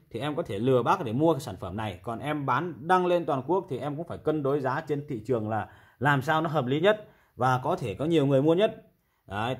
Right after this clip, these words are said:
thu lợi nhuận ít thì mới được lãi nhiều, đúng không? Mình bán một cây ăn một trăm đến hai trăm nghìn thôi thì mình bán được mười mấy cây thì mình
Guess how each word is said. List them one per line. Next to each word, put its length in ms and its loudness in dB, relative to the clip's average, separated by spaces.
thu 360 8
lợi 220 2
nhuận 300 -4
ít 320 0
thì 140 -6
mới 120 0
được 120 0
lãi 160 -4
nhiều, 240 -2
đúng 160 0
không? 180 6
Mình 180 0
bán 160 2
một 140 0
cây 200 4
ăn 180 0
một 120 -2
trăm 360 0
đến 140 -6
hai 180 -4
trăm 140 0
nghìn 140 0
thôi 300 2
thì 80 -2
mình 180 0
bán 140 -2
được 120 -2
mười 180 4
mấy 160 2
cây 320 4
thì 100 -2
mình 520 -2